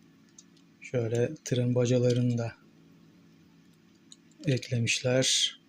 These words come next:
Bayağı güzel. Evet, şöyle içine yerleştirip o şekilde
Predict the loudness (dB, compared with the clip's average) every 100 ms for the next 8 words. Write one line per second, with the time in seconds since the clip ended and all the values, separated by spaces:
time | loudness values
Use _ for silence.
0 | -20 -20 _ -14 -12 -12 -16 -16 -16 -20
1 | -20 _ 4 8 10 8 8 8 8 2
2 | -8 -20 -20 -20 -20 -20 -20 -20 -20 -20
3 | -20 -20 -20 _ -10 -10 -10 -20 -20 -12
4 | -10 -6 -8 -8 -14 -16 -16 -20 -20 -4
5 | 4 6 6 4 6 8 10 10 6 4
6 | -2 -4 -6 _ -20 -20 -2 2 6 8
7 | 10 10 10 8 6 4 2 2 0 0
8 | -2 -10 -16 -18 -12 -4 0 4 2 2
9 | 4 6 4